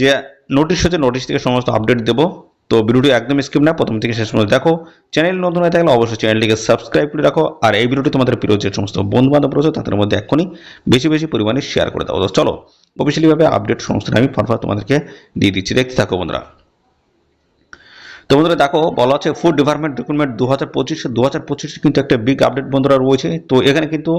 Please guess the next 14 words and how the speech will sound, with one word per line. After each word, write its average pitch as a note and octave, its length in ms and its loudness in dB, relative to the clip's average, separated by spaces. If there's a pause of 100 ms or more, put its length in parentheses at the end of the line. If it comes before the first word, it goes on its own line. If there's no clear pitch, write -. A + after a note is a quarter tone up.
(720)
রাজ্যের, C#3+ 360 0 (120)
আমাদের D3+ 260 -2
রাজ্যের D3 280 -4
বিভিন্ন C#3 260 0 (580)
ডিস্ট্রিক্ট D#3+ 340 2
বা D#3 100 4
জেলা C3+ 200 2
থেকে C#3+ 200 -4
ছেলে A#2 200 -2
মেয়ে A#2+ 200 0
সবাই A#2 280 2
কিন্তু A2+ 200 -8
এখানে B2+ 260 -4
অ্যাপ্লাই G#2+ 260 -2